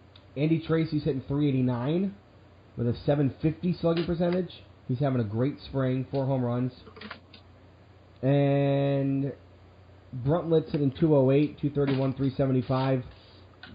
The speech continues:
Basically as good as Jimenez. I think they're kind of a toss-up at this point. And Jason Donald has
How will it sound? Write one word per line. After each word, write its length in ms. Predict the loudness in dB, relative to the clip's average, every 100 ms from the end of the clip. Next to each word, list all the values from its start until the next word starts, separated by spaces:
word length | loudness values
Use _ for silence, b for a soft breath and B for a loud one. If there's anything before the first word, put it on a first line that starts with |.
| -4
Basically 520 | 2 2 2 -2 0 0
as 80 |
good 140 | 0 -2
as 100 | 0
Jimenez. 560 | 0 2 2 0 0
I 60 | -2
think 160 | -2 -4
they're 80 |
kind 180 | -4 -4
of 60 | -2
a 100 | -2
toss-up 380 | -2 0 -2 -2
at 60 |
this 120 | -2 -2
point. 380 | 0 0 -2 -8 -20 -20 -20 -20 -8
And 160 | -2 0
Jason 300 | 2 2 2
Donald 320 | 0 2 2
has 100 | 0